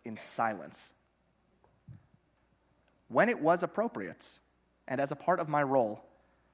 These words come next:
I transitioned through some of these silent moments, helping to explain what we were doing and why, bringing not only an awareness of the significance behind these rituals,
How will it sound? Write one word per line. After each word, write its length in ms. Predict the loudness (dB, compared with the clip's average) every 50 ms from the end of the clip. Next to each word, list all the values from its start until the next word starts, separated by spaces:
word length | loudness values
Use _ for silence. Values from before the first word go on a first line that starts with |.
| _ -2
I 80 | -2
transitioned 500 | 2 4 4 4 6 4 2 2 0 0
through 180 | 0 -2 -2 -2
some 220 | 2 2 2 2
of 60 | 2 -2
these 140 | -2 -2
silent 340 | 2 4 4 4 4 2 -2
moments, 260 | -2 -4 -4 -4 -6
helping 300 | -4 -2 -2 -2 -2 -4
to 140 | -6 -4 -6
explain 680 | -6 -4 -6 -6 -6 -2 2 2 2 2 2 -2 -6 -10 -14 -20 _ _ _ _
what 260 | 4 6 6 6 6
we 120 | 6 2 4
were 140 | 4 4 2
doing 420 | 2 0 0 0 -2 -6 -10 -16 -20 _ _ _ _ _ _ _ _ _ _ _ _ -2
and 260 | 0 0 0 0 -2 -4 -4
why, 460 | 2 4 6 6 6 6 2 -6 -12 -16 -20 -20 _ _ _ _ _ _ _ _ _ _ _ _ _ _ _ _ _ _
bringing 340 | 4 4 6 6 4 2 6
not 200 | 6 8 8 8
only 240 | 6 4 4 4 4
an 80 | 4 4
awareness 500 | 4 4 4 4 4 4 4 2 -2 -4
of 80 | -6
the 80 | -8 -8
significance 540 | -8 -6 -4 -4 -4 -4 -4 -4 -6 -6 -8
behind 420 | -8 -12 -10 -6 -2 -2 0 0
these 180 | 0 0 0 0
rituals, 440 | -4 -4 -2 -4 -6 -6 -8 -12